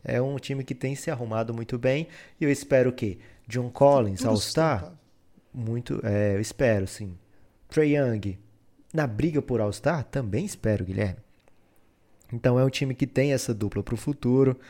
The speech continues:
Speaker 1: Trouxe o DeAndre Hunter aí pra ser mais uma peça em busca desse futuro brilhante, mas não é um time ainda pra playoff. Então são jogadores que individualmente vão parecer melhor do que o time é, na verdade,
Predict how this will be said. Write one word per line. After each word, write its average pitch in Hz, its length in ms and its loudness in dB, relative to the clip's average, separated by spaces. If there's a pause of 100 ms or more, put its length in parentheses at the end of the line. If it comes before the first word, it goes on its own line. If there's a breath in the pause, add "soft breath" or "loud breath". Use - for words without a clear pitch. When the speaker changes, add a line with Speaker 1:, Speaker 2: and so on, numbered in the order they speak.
(380 loud breath)
Speaker 1:
Trouxe 127 380 4
o 113 40 2
DeAndre 107 320 2
Hunter 110 380 2
aí 104 160 6
pra 107 140 2
ser 110 160 -2
mais 104 220 0
uma 113 120 -2
peça 110 520 0
em 95 120 -6
busca 104 400 -2
desse 101 240 -4
futuro 101 440 -6
brilhante, 127 580 -2 (320 soft breath)
mas 123 380 0
não 147 200 -4
é 143 40 -2
um 143 100 -6
time 120 320 -6
ainda 107 240 -2
pra 113 160 -2
playoff. 110 540 -4
Então 101 400 -8 (180)
são 143 240 -4
jogadores 139 560 4
que 175 220 -4 (340 loud breath)
individualmente 170 880 2
vão 151 320 -2 (300)
parecer 143 480 4
melhor 127 340 2
do 143 120 -4
que 160 120 -4
o 156 140 -2 (120)
time 147 380 -4
é, 110 140 0
na 131 80 -6
verdade, 110 440 -8